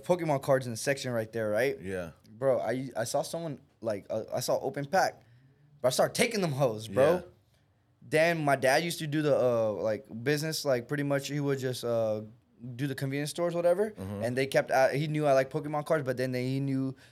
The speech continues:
Speaker 1: the people who asked for them, too.
Speaker 2: Yeah.
Speaker 1: And Yu-Gi-Oh cards, bro. He would grab all of them, bro, and, uh, and then take them to them, and then they distribute them, right?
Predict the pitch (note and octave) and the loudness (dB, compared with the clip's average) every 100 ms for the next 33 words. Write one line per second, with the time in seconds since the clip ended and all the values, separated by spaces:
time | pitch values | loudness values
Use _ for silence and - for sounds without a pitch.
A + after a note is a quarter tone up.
0 | _ B2 C3+ C#3+ C#3 B2 C3 E3+ D#3 C#3 | _ -8 -6 -4 2 4 4 2 -2 -2
1 | C#3 F3 G4 A#2 - G#2 G2+ E2+ - C3+ | -2 -2 -2 -4 -8 -2 -2 -2 -6 -2
2 | E3 F3+ E3 D#3 D3 B2 A2 C#3 D#3+ - | -2 0 0 2 0 -2 0 -2 -2 -8
3 | _ _ - D#3 B2 A#2 D#3 D3+ - D3+ | _ _ -2 -2 -2 4 4 6 4 6
4 | E3+ D#3 F3+ F3+ F#3 C#3+ C3+ A#2+ B2 C3 | 6 2 0 2 0 0 -2 -2 4 4
5 | B2 C3+ C3+ C3 B2+ C#3 D#3 E3 D#3 E3+ | 4 2 2 -2 -2 -2 0 0 0 0
6 | F#3 D3 C3+ B2+ B2 C3+ - C#3+ B2+ - | 0 0 -2 -4 -4 -6 -4 -4 -4 -4
7 | B2 B2+ D3 | 0 2 0